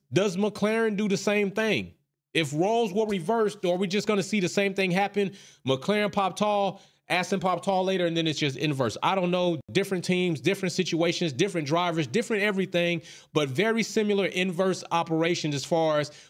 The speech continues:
one team was up, then down, and one team was down and went up. So now I'm looking to see McLaren come into the twenty twenty-four season and seeing how well they continue on from their twenty twenty-three success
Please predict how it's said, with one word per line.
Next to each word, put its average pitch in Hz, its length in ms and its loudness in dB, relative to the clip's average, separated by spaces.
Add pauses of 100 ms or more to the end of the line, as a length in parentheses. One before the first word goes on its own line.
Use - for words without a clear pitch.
one 175 240 2
team 175 320 0
was 143 160 0
up, 180 220 0
then 156 180 0
down, 165 300 0
and 135 80 0
one 156 140 0
team 156 220 -2
was 131 100 0
down 147 300 0
and 123 120 -2
went 123 140 2
up. - 240 -4 (800)
So - 200 0
now 165 300 0
I'm 160 120 0
looking 165 260 0
to 147 80 0
see 165 400 0 (260)
McLaren 170 520 0
come 160 200 0
into 151 240 -2
the 131 80 0
twenty 165 300 -2
twenty-four 156 500 -2
season 135 480 0 (380)
and 131 160 0
seeing 185 380 0
how 165 300 2
well 165 360 0
they 143 280 0
continue 170 720 0
on 170 340 0
from 143 220 -4
their 139 140 2
twenty 160 300 0
twenty-three 156 480 -2
success 135 520 -2